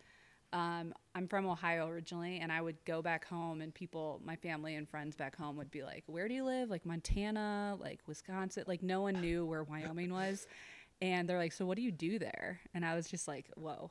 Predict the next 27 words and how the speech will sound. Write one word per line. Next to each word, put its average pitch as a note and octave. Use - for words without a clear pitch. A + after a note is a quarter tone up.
So F#3
I E3
started, F#3
um, C#3+
you B3+
know, F3+
just, F3+
like, F3+
taking F#3
pictures. F3
I F#3
started G#3+
reading F3+
other D#3+
blogs, G3
and F#3
I E3
was D#3+
like, E3
"Oh, G3
this F#3
is F3
kind F#3
of D#3+
like D#3
a E3
diary D#3+